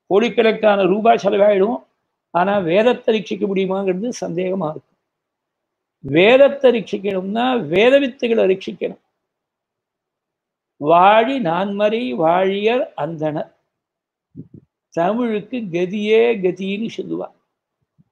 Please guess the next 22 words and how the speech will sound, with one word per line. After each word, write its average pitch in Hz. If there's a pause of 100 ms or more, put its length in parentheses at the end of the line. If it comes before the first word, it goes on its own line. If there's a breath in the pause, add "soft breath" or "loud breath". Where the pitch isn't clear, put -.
கா 185
ஃபார் 214
கம்பர், 202
தி 220
ஃபார் 196
திருவள்ளுவர். 180 (640)
இவா 180
ரெண்டு 214
பேரும் 254
பண்ண 208
கிரந்தத்தை 196
எடுத்துட்டேன்னா 208
தமிழ் 214
லிட்ரேச்சர்ல 202
பாதி 190
போயிடுத்து. 196 (760)
அந்த 160 (640)
தமிழுக்கு 226
ரொம்ப 208
முக்கியமா 220
இருக்கக்கூடிய 185
கம்பர் 180